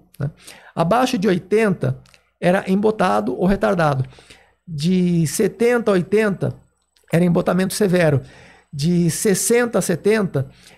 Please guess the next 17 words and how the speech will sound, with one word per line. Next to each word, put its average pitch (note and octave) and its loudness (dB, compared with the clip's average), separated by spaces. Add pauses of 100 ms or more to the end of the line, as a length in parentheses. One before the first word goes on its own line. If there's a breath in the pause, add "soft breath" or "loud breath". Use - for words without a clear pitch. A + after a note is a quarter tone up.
(100)
era, E3 2
não D#3 -2
me E3 2
recordo, E3 2
acho D3 -4
que F3 -4
era E3 0
oligofrênico. E3+ 0 (400 loud breath)
De, D#3+ -2 (220)
de F3 0
cinquenta, G#3+ -2
de F#3+ 0
abaixo B3+ 0
de G#3 -6
cinquenta G#3 -2 (220)
era E3+ 2
imbecil, G3+ 0